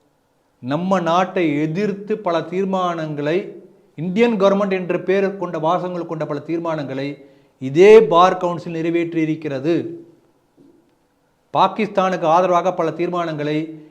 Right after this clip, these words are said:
இதே பார் கவுன்சில் நிறைவேற்றியிருக்கிறது. அந்த பார் கவுன்சில் இப்படி மாட்டி இருக்கிறது என்று. மாற்றத்துக்கு என்ன காரணம்? இதான் நம்ம யோசிக்கணும். யாரை வந்து எங்க எப்படி டீல் பண்ணணுமோ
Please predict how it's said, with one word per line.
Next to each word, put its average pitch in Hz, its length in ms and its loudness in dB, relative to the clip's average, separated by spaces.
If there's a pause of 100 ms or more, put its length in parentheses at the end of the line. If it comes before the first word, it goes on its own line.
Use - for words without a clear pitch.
(120)
இதே 175 320 4
பார் 180 320 2
கவுன்சில் 170 320 -6
நிறைவேற்றியிருக்கிறது. 147 1040 -4 (1120)
அந்த 220 440 4
பார் 202 300 4
கவுன்சில் 180 340 -4
இப்படி 196 600 -6
மாட்டி 156 360 -6
இருக்கிறது 117 360 -8
என்று. 104 200 -20 (1400)
மாற்றத்துக்கு 185 360 -2
என்ன 170 200 -6
காரணம்? 147 520 -4 (1400)
இதான் 139 120 -14
நம்ம 151 160 -8
யோசிக்கணும். 135 520 -10 (1900)
யாரை 208 560 6
வந்து 190 420 -2
எங்க 214 340 2
எப்படி 190 320 2
டீல் 202 400 -2
பண்ணணுமோ 143 600 -6